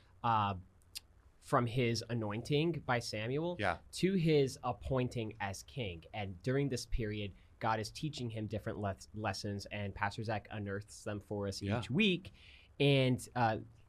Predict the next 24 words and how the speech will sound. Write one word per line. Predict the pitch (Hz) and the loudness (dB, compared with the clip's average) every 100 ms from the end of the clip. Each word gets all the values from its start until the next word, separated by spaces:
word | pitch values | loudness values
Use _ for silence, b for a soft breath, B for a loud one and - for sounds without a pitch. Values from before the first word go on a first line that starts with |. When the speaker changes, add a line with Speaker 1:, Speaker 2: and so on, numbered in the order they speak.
| - | 0
Speaker 1:
the | 131 | 0
three | 190 214 | 2 4
lessons | 175 156 143 | 4 4 0
for | 143 | -2
this | 156 165 | -2 0
week | 147 - | -2 -2
are | 120 117 | -2 0
that | 113 - | 0 0
of | 95 | -6
integrity, | 90 82 - 127 160 214 233 - - - - - - | -8 -6 -2 0 0 -2 -8 -16 -20 -20 -20 -20 -6
honor, | 135 156 147 104 98 - b b - | 2 4 4 0 -6 -12 b b -2
and | 127 | 0
then | 117 | 0
confrontation. | 107 123 113 113 107 - - 131 123 - 80 98 113 110 92 B B - | 0 2 2 2 -2 -2 2 2 2 -2 -2 2 4 4 0 B B 6
Speaker 2:
Mm. | |
Speaker 1:
Um, | 127 110 101 92 - | 8 8 4 -2 -4
this, | 123 196 196 - 127 123 | 6 6 6 -4 -6 2
this, | 160 190 - 135 - | 4 4 -2 -4 6
uh, | 147 131 | 6 8
deals | 135 139 123 | 6 4 2
specifically | - 131 - - 311 277 180 - 123 120 117 - - | 2 2 4 6 6 8 4 4 2 2 2 -2 0
with | 139 123 | 2 4
David's, | 107 151 156 139 139 - - - | 6 8 8 8 4 4 -6 0
uh, | 127 120 117 | 6 8 6